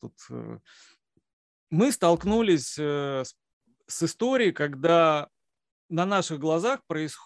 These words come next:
произошёл водораздел между старой и новой экономикой. Вот девяносто процентов, а, э, даже по любым цифрам, э, ритейл находится в старой экономике. То есть это офлайн,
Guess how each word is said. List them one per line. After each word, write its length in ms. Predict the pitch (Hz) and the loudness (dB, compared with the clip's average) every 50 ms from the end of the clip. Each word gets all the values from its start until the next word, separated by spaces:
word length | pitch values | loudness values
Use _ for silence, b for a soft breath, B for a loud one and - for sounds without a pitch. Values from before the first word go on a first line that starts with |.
| - _ | -14 _
произошёл 560 | - - 160 151 143 156 160 160 - 190 165 147 | -4 -2 -2 0 0 0 0 0 0 -2 -2 -2
водораздел 560 | 147 147 139 147 151 156 160 170 233 240 190 | -2 -2 0 0 0 0 0 0 0 0 0
между 360 | 151 156 170 165 143 143 147 | 0 0 0 0 -2 -4 -8
старой 340 | - - 196 214 233 190 151 | -6 -2 0 0 0 0 -2
и 40 | 139 | -2
новой 280 | 143 160 170 160 151 | -2 -2 -2 -2 -4
экономикой. 760 | 139 - 143 139 139 135 131 120 113 - _ - 117 113 - _ _ _ B B B B B B B B B B | -6 -4 -6 -6 -4 -6 -8 -8 -10 -12 _ -14 -14 -14 -14 _ _ _ B B B B B B B B B B
Вот 220 | 147 165 165 _ _ _ _ _ - | -2 -2 -2 _ _ _ _ _ -10
девяносто 600 | 123 127 160 170 196 214 226 214 180 - - 127 | -4 -2 0 2 2 2 2 2 0 -2 -4 -6
процентов, 840 | - 151 160 160 - - 240 262 262 233 - 151 131 - - - _ _ _ _ _ | -2 0 0 0 0 0 -2 -2 -2 -4 -4 -6 -8 -8 -12 -20 _ _ _ _ _
а, 540 | - 143 147 151 151 151 151 147 147 143 - _ _ _ _ _ _ _ _ _ _ _ _ _ _ _ _ _ _ _ _ | -4 -2 0 2 2 2 2 0 -2 -4 -8 _ _ _ _ _ _ _ _ _ _ _ _ _ _ _ _ _ _ _ _
э, 320 | - 196 175 165 165 165 160 | -4 0 2 2 2 2 0
даже 280 | 147 139 185 185 139 127 | 2 2 2 2 2 0
по 140 | - - 156 | 0 0 2
любым 320 | 160 165 160 170 160 165 | 2 2 2 2 0 0
цифрам, 580 | - - 294 302 - 247 208 175 156 139 - - _ _ _ - | -2 -6 -10 -8 -6 -6 -4 -4 -4 -4 -8 -12 _ _ _ -6
э, 320 | 151 151 156 156 151 151 - | -4 -2 0 0 -2 -2 0
ритейл 400 | 151 170 165 - 247 262 226 165 | 0 0 2 2 4 4 4 4
находится 380 | 151 147 - 214 208 - - | 2 0 0 -2 -4 -4 -6
в 40 | - | -6
старой 280 | - 165 165 165 160 147 | -2 0 0 2 0 -2
экономике. 600 | - 151 147 147 143 131 120 117 107 _ - - - | -2 -4 -4 -4 -4 -6 -8 -10 -12 _ -16 -12 -8
То 60 | 156 | -8
есть 120 | 147 - 151 | -8 -6 -8
это 220 | 123 - 131 131 | -8 -6 -6 -8
офлайн, 580 | 135 - - 208 226 247 247 247 247 226 208 | -8 -6 -2 0 0 2 2 0 -2 -4 -8